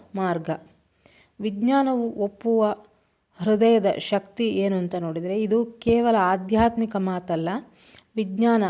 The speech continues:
ಅಂದರೆ ಸೈಂಟಿಫಿಕ್ ಆಗಿ ಏನು ಹೇಳುತ್ತೆ ಅಂದರೆ, ಹೃದಯದ ಎಲೆಕ್ಟ್ರಿಕ್ ಫೀಲ್ಡು ಮೆದುಳಿಗಿಂತ ಅರವತ್ತು ಪಟ್ಟು ಹೆಚ್ಚಂತೆ. ಮ್ಯಾಗ್ನೆಟಿಕ್ ಫೀಲ್ಡು ನೂರು ಪಟ್ಟು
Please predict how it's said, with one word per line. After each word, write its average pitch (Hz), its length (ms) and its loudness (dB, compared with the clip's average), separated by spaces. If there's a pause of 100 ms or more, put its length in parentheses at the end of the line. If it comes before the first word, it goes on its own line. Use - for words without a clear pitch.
(120)
ಅಂದರೆ 208 240 -2
ಸೈಂಟಿಫಿಕ್ 240 680 -2
ಆಗಿ 202 280 2
ಏನು 208 180 2
ಹೇಳುತ್ತೆ 185 440 -2
ಅಂದರೆ, 170 300 -4 (720)
ಹೃದಯದ 226 460 4 (260)
ಎಲೆಕ್ಟ್ರಿಕ್ 220 580 -2
ಫೀಲ್ಡು 202 720 -2 (440)
ಮೆದುಳಿಗಿಂತ 202 760 0 (200)
ಅರವತ್ತು 240 460 2
ಪಟ್ಟು 240 360 -2
ಹೆಚ್ಚಂತೆ. 190 800 -6 (1000)
ಮ್ಯಾಗ್ನೆಟಿಕ್ 226 560 -2
ಫೀಲ್ಡು 208 720 -2
ನೂರು 247 300 2
ಪಟ್ಟು 247 400 -2